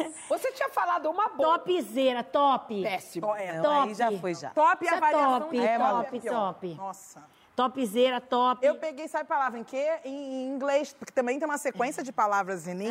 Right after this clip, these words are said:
Speaker 3: inglês que o povo coloca
Speaker 1: É.
Speaker 3: no vocabulário, que são um saco.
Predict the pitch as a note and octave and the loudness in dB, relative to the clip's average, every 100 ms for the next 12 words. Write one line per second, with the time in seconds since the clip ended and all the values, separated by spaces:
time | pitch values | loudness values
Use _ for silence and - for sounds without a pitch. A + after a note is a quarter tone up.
0 | B3 G3 E3+ - F3+ - G3+ - G3+ G3 | -2 -4 -4 -6 -4 0 0 0 -2 0
1 | F#3+ G3 F3+ F3+ E3+ F#3 A3+ A3+ F3 - | -2 -4 -4 -4 -2 2 4 2 -2 -12
2 | - - A#3+ C4 - B3 F#3+ - D#3 | -20 -4 -2 -2 2 2 2 -2 -12